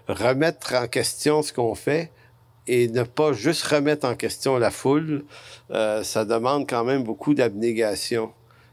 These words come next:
et d'examen de l'Écriture pour se rendre compte que peut-être des choses qu'on a développées avec le temps, puis que finalement, on a usé les gens avec ça. C'est une, c'est une hypothèse,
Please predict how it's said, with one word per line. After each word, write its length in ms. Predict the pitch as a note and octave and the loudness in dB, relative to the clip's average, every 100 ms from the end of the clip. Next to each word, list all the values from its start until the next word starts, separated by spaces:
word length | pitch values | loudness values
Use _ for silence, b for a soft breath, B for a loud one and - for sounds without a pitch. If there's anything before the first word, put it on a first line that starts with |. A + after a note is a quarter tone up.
| - | -6
et 120 | A2 | -2
d'examen 640 | A2+ C3 A2 C3 B2 D3 | 0 -2 0 0 2 2
de 100 | C#3+ | 2
l'Écriture 840 | A#2 A2 - G#2+ - C3 D3 D#3+ D3+ B B B _ | 2 0 -4 -6 0 2 4 2 -2 B B B _
pour 80 | - | -4
se 100 | A#2+ | 0
rendre 300 | A#2 A2 G#2+ | 2 2 0
compte 240 | C#3 D3+ | 0 0
que 60 | A#2 | -2
peut-être 220 | B2+ C#3 | -2 -2
des 140 | B2 | -2
choses 240 | G#2+ C#3 C#3 | -2 -2 0
qu'on 240 | A#2+ A#2 | -2 0
a 160 | A2+ A2 | 0 0
développées 600 | A2 B2+ A2+ A2 C#3+ D3 | 2 2 0 -2 0 0
avec 280 | A2+ G2 - | 0 -6 -6
le 120 | G#2 | -6
temps, 320 | - A2 C3+ C#3+ | -4 -4 -4 -8
puis 120 | - | -10
que 140 | - | -8
finalement, 500 | - - G#2+ G#2+ B2+ | -8 -6 -4 0 0
on 180 | B2 A2 | 0 0
a 60 | G#2+ | -2
usé 420 | G#2+ G#2 G2+ B2 | -4 -4 -2 -2
les 220 | A2 G2 | 0 -2
gens 160 | G2 A2+ | 0 -2
avec 240 | F#2+ F#2 | -4 -6
ça. 340 | - B2+ B2+ - _ b b b b b _ _ _ _ | -6 -4 -4 -8 _ b b b b b _ _ _ _
C'est 220 | - - | -10 -4
une, 80 | A#2+ | -4
c'est 220 | - - | -4 -2
une 80 | D3+ | -2
hypothèse, 840 | F3 C#3 - D3+ C3+ G#2 F2 - | 2 2 4 4 2 -2 -8 -10